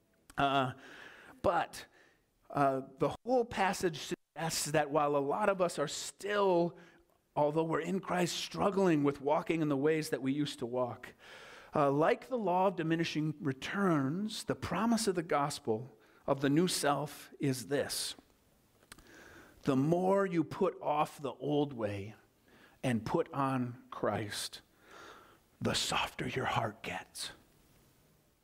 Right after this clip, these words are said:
the more you feel, the more you love, the more you hope, and you can get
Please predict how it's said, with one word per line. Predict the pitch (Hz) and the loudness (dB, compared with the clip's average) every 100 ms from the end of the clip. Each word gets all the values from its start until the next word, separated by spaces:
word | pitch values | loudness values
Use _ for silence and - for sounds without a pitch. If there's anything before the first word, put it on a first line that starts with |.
| _ | _
the | 160 | 0
more | 143 151 147 | 2 4 4
you | 143 135 | 2 2
feel, | 127 - 123 104 107 - _ _ _ _ _ _ _ _ _ _ _ - | 0 -4 -4 -4 -6 -12 _ _ _ _ _ _ _ _ _ _ _ -2
the | 170 | -2
more | 160 170 156 | 2 2 2
you | 151 139 | 2 2
love, | 131 107 123 120 - - _ _ _ _ _ _ _ _ _ _ _ _ _ _ _ | 0 -2 -6 -10 -18 -20 _ _ _ _ _ _ _ _ _ _ _ _ _ _ _
the | 151 | -2
more | 151 143 | 0 0
you | 135 151 | 0 0
hope, | - 147 135 - - - _ _ _ _ _ _ _ _ _ _ _ _ _ | 0 0 0 -2 -12 -20 _ _ _ _ _ _ _ _ _ _ _ _ _
and | 139 143 | 0 4
you | 156 | 4
can | 147 156 131 - | 2 2 0 -2
get | 175 | -4